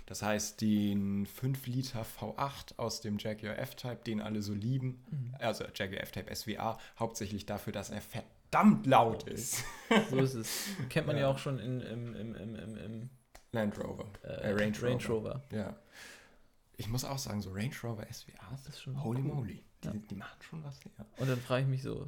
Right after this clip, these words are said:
Speaker 2: F-Pace ein bisschen kleiner noch und gleicher
Speaker 1: Ich,
Speaker 2: Motor?
Speaker 1: ich denk mir aber,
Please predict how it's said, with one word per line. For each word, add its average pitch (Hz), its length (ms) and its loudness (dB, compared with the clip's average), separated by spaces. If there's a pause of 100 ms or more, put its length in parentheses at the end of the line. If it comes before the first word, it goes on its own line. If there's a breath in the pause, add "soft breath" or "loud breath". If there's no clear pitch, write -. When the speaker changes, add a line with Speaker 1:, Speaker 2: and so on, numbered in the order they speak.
(120)
Speaker 2:
F-Pace 180 480 -6
ein 139 80 0
bisschen 135 480 -2
kleiner 170 460 -4
noch 214 340 -8
und - 400 -8 (480)
gleicher 123 320 0
Speaker 1:
Ich, 127 60 -4
Speaker 2:
Motor? 127 260 0
Speaker 1:
ich 110 80 -4
denk 151 280 2
mir 113 140 -2
aber, 101 400 -4